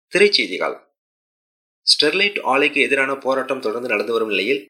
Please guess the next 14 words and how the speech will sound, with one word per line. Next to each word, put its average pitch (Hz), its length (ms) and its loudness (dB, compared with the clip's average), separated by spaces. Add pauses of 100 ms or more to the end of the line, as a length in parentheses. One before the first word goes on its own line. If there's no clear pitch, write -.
(140)
நேற்று 120 540 -2
விஜய் 135 260 0
ரசிகர்கள் 135 520 0
அந்த 107 260 -2
போராட்டத்தில் 120 500 -2
கலந்து 104 380 -2
கொண்டுள்ளனர். 80 400 -6 (160)
ராம் 127 280 0
சரண் 143 280 2
தேஜா, 127 600 2
சமந்தா 127 280 -2
நடிப்பில் 117 380 -4
சுகுமார் 151 440 2
இயக்கத்தில் 139 460 -2